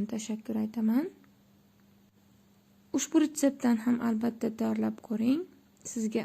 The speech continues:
albatta yoqadi. Yana qanday retseptlar tayyorlashimni xohlashingizni kommentariyada qoldiring. Meni Instagram akkauntimni ham kuzatib borishni unutmang.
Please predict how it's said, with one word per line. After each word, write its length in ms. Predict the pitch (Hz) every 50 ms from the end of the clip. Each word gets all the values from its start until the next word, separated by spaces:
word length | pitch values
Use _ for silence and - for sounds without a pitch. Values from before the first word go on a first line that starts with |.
| 196
albatta 360 | 233 220 214 233 233 226 - 220
yoqadi. 400 | 208 - - - 220 214 226 247 302 453 - - - - _ _ _ _ _ _ _ _ _ _ _ _ _ _ _ _ _ _ _ _ _ -
Yana 180 | 277 294 320 302 -
qanday 280 | 311 311 294 294 285 277
retseptlar 560 | 254 247 240 - - 247 233 - 233 233 233 226 240
tayyorlashimni 720 | - 233 226 220 226 226 214 220 - 214 214 214 214 214 214 208
xohlashingizni 760 | - 233 220 220 226 233 220 - - 220 208 208 214 - 220 220
kommentariyada 680 | - 214 214 208 214 214 214 226 220 220 214 208 220 214
qoldiring. 480 | - 214 220 214 220 226 240 262 370 466 - - - _ _ _ - _ _ _ _ - _ - - - _ _ _ _ _ -
Meni 220 | 262 262 269 285 302
Instagram 580 | 302 285 269 - - 277 277 285 285 294 311 - - - - -
akkauntimni 600 | 247 233 - 269 262 247 240 240 240 220 220 220
ham 160 | 220 220 220 214
kuzatib 440 | 214 214 - - 226 214 220 - 214 214
borishni 360 | 220 214 214 214 - - 233
unutmang. 580 | 233 214 214 214 214 - - 226 214 247 294